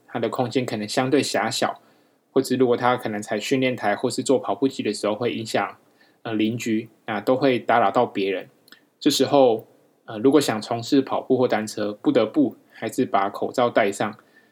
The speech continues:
在外面从事这样的活动。那我自己是建议，如果你真的没有办法再从事做，从事室内运动的朋友，那我自己是建议你们在，呃，适当的时间、适当的地点从事这样的运动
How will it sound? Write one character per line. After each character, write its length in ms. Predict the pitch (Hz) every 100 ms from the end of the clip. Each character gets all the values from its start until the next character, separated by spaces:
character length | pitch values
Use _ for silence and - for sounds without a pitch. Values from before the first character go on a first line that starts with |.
| _ -
在 240 | 120 107
外 180 | 104 123
面 140 | 117
从 180 | 110 107
事 80 | 110
这 100 | 123
样 80 | 110
的 140 | 98
活 260 | - 95 101
动。 220 | 110 - _ _ _ _
那 140 | 131 117
我 140 | 107
自 160 | 104 202
己 160 | 127
是 480 | 107 151 139 123 - _ -
建 240 | 147 139
议， 20 |
如 180 | 127 131
果 200 | 131 110
你 160 | 104 104
真 160 | 139
的 100 | 139
没 100 | 117
有 100 | 143
办 200 | 131 139
法 140 | 107 101
再 220 | 135 117
从 180 | - 107
事 160 | 139
做， 220 | 127 127 - _ _
从 240 | - 120
事 240 | 120 156 123
室 180 | - 151
内 160 | 131
运 160 | 151 135
动 140 | 117
的 100 | 107
朋 220 | - 107
友， 240 | 110 92 - _ _ _ _ -
那 160 | 110
我 120 | 101
自 140 | 101 139
己 180 | - 98
是 400 | - 127 113 - _ _ _ _
建 260 | - 175 147
议 140 | 147
你 100 | 110
们 160 | 101 104
在， 400 | 131 117 107 - _ _ -
呃， 120 | 117
适 220 | - 190
当 160 | 180 139
的 80 |
时 220 | 107 117 113
间、 180 | 131
适 160 | 127 143
当 140 | 135
的 80 | 110
地 200 | 104 135
点 240 | 110 101 - _ - _ _
从 200 | - 117
事 120 | 135
这 100 | 131
样 80 | 120
的 80 | 104
运 240 | 143 123
动 220 | 117 110